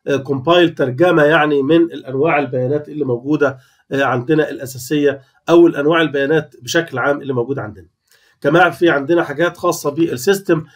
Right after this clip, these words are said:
سيستم داتا تايب، أنواع بيانات خاصة بالنظام نفسه، ودي ليها، آه، آه، تركيبة، آه، ثابتة، تركيبة ثابتة ومعرفة داخل الستيب سفن. كمان عندنا في أنواع بيانات خاصة بالمكونات أو بالهاردوير، آه، داتا تايبس،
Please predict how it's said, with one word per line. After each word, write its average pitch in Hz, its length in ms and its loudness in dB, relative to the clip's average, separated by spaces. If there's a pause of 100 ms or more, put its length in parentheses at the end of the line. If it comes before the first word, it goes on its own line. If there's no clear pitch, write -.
(140)
سيستم 156 460 -2
داتا 156 240 2
تايب، 180 360 2
أنواع 147 300 0
بيانات 147 500 0 (280)
خاصة 196 320 2
بالنظام 156 640 2
نفسه، 160 400 -2 (320)
ودي 180 260 2
ليها، 190 400 4 (380)
آه، 147 260 -2
آه، 147 40 -2
تركيبة، 196 680 2 (380)
آه، 135 100 -2
ثابتة، - 480 2 (100)
تركيبة 147 380 0
ثابتة 196 360 0
ومعرفة 190 640 2
داخل 151 300 -4
الستيب 123 320 -8
سفن. 101 280 -12 (400)
كمان 175 240 4
عندنا 170 300 2
في 151 180 0
أنواع 156 220 2
بيانات 151 380 0
خاصة 196 280 -6
بالمكونات 156 680 0
أو 127 100 -8
بالهاردوير، 156 640 0 (380)
آه، 131 100 0
داتا 165 300 2
تايبس، 202 460 0